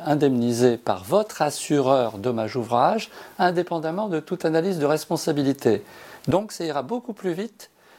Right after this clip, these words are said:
que l'intervention de l'assureur décennal, puisque lui va analyser sa responsabilité ou les différentes responsabilités. Depuis environ un an, on assiste à,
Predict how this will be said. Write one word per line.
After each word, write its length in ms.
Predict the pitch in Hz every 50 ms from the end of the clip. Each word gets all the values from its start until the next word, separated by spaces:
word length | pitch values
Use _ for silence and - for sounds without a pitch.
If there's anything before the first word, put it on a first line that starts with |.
| _ _ _
que 280 | - 165 170 170 165 - 175
l'intervention 720 | 147 147 165 165 - 175 156 143 147 147 139 - - 185 180
de 100 | 160 147
l'assureur 680 | 139 139 - - - 143 131 131 151 165 185 185 170 - - - _ _ _ -
décennal, 580 | 113 139 165 165 - - 139 123 123 135 165 170
puisque 240 | - - - -
lui 340 | 123 107 110 143 175 190 202 202 - - - - - -
va 100 | 120 127
analyser 800 | 135 - - 135 139 143 143 135 131 135 123 123 151 170 175 165
sa 240 | - - 143 110 101
responsabilité 840 | 123 147 143 - - 139 127 - - 123 120 120 117 113 - - 196
ou 60 | 185
les 120 | 139 131
différentes 360 | 123 131 127 - 151 143 135
responsabilités. 840 | 123 127 127 - - 131 - - 135 113 110 107 104 - - - - - - - -
Depuis 580 | 156 156 - - - - 156 156 160 156 151
environ 680 | 143 135 131 131 143 143 135 143 143 147 147 143 139 139 - -
un 240 | 147 147 147 156 151
an, 320 | 151 156 170 196 202 196 - -
on 140 | - 127 135
assiste 480 | 135 139 - - 185 160 - - - 147
à, 480 | 139 - - 117 120 123 123 120 120